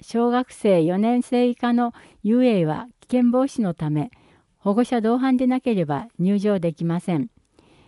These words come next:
みっくんが泳いでいるイラストが掲載されています。ガンバリスト、あざみクラブ、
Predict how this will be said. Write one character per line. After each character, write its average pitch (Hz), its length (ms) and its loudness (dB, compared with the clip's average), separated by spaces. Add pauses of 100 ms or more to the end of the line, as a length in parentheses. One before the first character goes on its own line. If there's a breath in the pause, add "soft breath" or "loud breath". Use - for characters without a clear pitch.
(180 soft breath)
み 214 140 2
っ - 20 -2
く - 240 -2
ん 190 100 2
が 160 260 -4
泳 220 260 2
い 233 40 -2
で 254 160 2
い 254 60 0
る 247 80 0
イ 233 80 0
ラ 254 160 -2
ス - 80 -20
ト 214 100 -2
が 151 140 -2
掲 180 240 -2
載 180 180 -2
さ 175 140 -6
れ 165 100 -2
て 160 160 -2
い 156 80 0
ま 156 220 -4
す。 - 200 -20 (1500)
ガ 240 120 2
ン 254 80 6
バ 254 120 4
リ 254 140 0
ス - 140 -14
ト、 - 240 -6 (380)
あ 190 160 -4
ざ 254 120 0
み 262 140 4
ク - 140 -6
ラ 175 160 -2
ブ、 147 180 -6